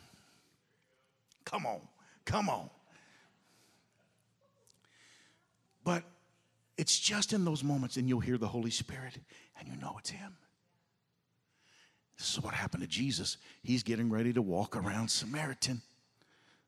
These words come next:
the Samaritan region, and he hears the Holy Spirit say, "I need you to go in, find Jacob's well. You're about to have an encounter."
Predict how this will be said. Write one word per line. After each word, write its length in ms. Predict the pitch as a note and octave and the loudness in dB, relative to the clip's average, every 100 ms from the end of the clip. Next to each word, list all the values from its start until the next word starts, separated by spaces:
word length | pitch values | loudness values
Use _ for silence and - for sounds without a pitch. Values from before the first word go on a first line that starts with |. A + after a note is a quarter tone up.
| _ _ | _ _
the 80 | G2+ | -4
Samaritan 600 | - - F#2+ G#2+ - A2+ | -2 -2 -2 -2 0 2
region, 440 | C3+ C#3+ G#2+ B2 - _ _ _ _ _ _ _ _ _ _ _ _ _ _ _ _ _ _ _ _ _ - | 2 2 0 -2 -4 _ _ _ _ _ _ _ _ _ _ _ _ _ _ _ _ _ _ _ _ _ -8
and 80 | G2+ | -6
he 60 | |
hears 240 | D#2+ G#2 F#2+ | -2 -4 -4
the 80 | |
Holy 220 | G#2 G2+ F2 | -4 -4 -4
Spirit 400 | - - - - | -4 -4 -4 -4
say, 260 | - - - _ _ _ _ _ | -6 -10 -18 _ _ _ _ _
"I 140 | - | -10
need 400 | - D2 C#2+ D2 | -6 -4 -4 -6
you 120 | C2+ - | -8 -8
to 100 | - | -8
go 260 | - - | -8 -8
in, 520 | - - - - - - _ _ _ _ _ _ _ _ _ - | -10 -14 -14 -16 -20 -20 _ _ _ _ _ _ _ _ _ -14
find 480 | - E2+ F2 D#2+ | -8 -6 -4 -4
Jacob's 520 | - F2+ E2+ - - - | -4 -4 -4 -8 -6 -6
well. 560 | - - - - - _ _ _ _ _ _ _ _ _ _ _ _ _ | -6 -6 -6 -8 -12 _ _ _ _ _ _ _ _ _ _ _ _ _
You're 120 | - - | -18 -10
about 260 | - - | -8 -6
to 60 | - | -4
have 180 | - - | -4 -6
an 120 | - | -8
encounter." 520 | - - - - - | -8 -6 -6 -6 -10